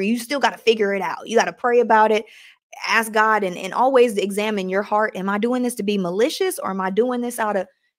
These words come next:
'cause God is gonna examine your heart no matter what you say.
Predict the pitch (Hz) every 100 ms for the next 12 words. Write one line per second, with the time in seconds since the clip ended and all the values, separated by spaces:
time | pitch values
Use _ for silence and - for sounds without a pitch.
0 | _ 202 196 226 269 233 220 196 196 196
1 | 185 180 202 185 185 185 170 170 185 190
2 | 175 156 165 151 156